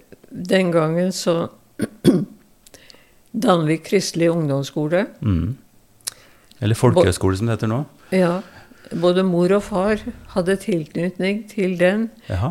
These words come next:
Speaker 1: til de som, ja, Vigeland het vel han som, ja,
Speaker 2: Mm.
Speaker 1: de hadde tilknytning og, og kontakt med Vigeland.
Speaker 2: Mhm.
Speaker 1: Og det, eh, derfor var det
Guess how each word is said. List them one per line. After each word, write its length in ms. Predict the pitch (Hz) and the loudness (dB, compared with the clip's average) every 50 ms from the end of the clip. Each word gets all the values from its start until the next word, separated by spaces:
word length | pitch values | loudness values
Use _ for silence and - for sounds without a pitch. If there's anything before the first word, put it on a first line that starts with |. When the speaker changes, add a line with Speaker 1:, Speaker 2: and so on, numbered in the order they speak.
| 175 - | -4 -6
Speaker 1:
til 320 | - 202 196 196 190 160 | -2 0 2 2 2 0
de 140 | 156 170 170 175 | -2 -2 -2 -2
som, 560 | 175 - 202 190 190 190 190 180 185 214 247 233 - - | -2 0 0 2 2 0 0 -2 -4 -8 -10 -12 -14 -10
ja, 220 | - - 170 175 170 170 | -6 -4 -4 -2 -2 -2
Vigeland 640 | 165 170 185 208 196 180 147 165 160 165 175 196 202 | 0 2 4 4 4 4 2 0 0 0 0 0 2
het 220 | 196 175 156 - - | 2 0 0 0 -4
vel 120 | 175 180 | -6 -4
han 240 | 208 240 247 220 185 | -2 -2 -2 -2 -4
som, 720 | - - - 175 175 175 175 175 170 175 170 170 175 190 196 - _ _ _ _ | -4 -2 -2 0 0 0 -2 -4 -4 -4 -6 -6 -8 -10 -12 -16 _ _ _ _
ja, 260 | 180 180 175 180 208 240 - _ - | -2 -2 -2 -2 -4 -8 -14 _ -18
Speaker 2:
Mm. 320 | - - 110 101 98 98 - | -12 -10 -8 -6 -8 -8 -4
Speaker 1:
de 180 | 175 190 208 214 | 0 2 2 4
hadde 280 | 214 190 175 170 185 | 4 4 2 2 0
tilknytning 960 | 185 185 214 190 165 156 - - 196 185 185 185 - - 208 214 214 196 - - - - - - | -2 0 0 0 0 -2 -4 -6 -4 -4 -4 -4 -2 -2 0 0 0 0 -4 -6 -12 -16 -8 -2
og, 840 | - 180 185 185 185 185 185 185 - - - - - - - - - | 0 2 2 2 2 2 2 0 0 -2 -6 -12 -14 -18 -20 -10 -4
og 180 | - 196 196 196 | -2 -2 -2 0
kontakt 640 | - 214 202 196 202 - 220 196 196 - - _ 190 | 0 0 0 0 -2 -2 -2 -2 -2 -6 -12 _ -4
med 200 | 185 185 190 185 | -2 -2 0 0
Vigeland. 600 | 214 226 208 170 147 165 180 202 359 370 294 220 - - - | 0 -2 -2 -2 -2 -2 -2 0 0 -2 -2 -4 -4 -6 -4
Speaker 2:
Mhm. 260 | 110 98 101 127 165 - - - - - - - - _ _ _ _ _ - - - _ _ _ _ _ _ _ _ _ _ _ _ _ - | -4 -2 -2 -4 -4 -8 -12 -20 -20 -20 -20 -20 -20 _ _ _ _ _ -20 -20 -20 _ _ _ _ _ _ _ _ _ _ _ _ _ -6
Speaker 1:
Og 580 | - 202 202 202 202 196 196 196 190 - - - - - - - 50 - - - - 190 170 | 0 4 4 6 6 6 4 2 2 0 -4 -10 -20 -20 -20 -20 -20 -20 -16 -10 -10 -2 2
det, 580 | 190 190 196 196 202 196 - - - - - - | 2 4 4 4 2 -2 -4 -6 -8 -8 -10 -12
eh, 340 | - - - 190 196 196 190 | -10 -6 -2 0 2 2 0
derfor 380 | 175 185 190 185 175 - 226 220 | 2 2 0 0 2 0 -2 0
var 260 | 196 180 170 165 170 170 | 2 2 0 0 2 2
det 120 | 208 | 0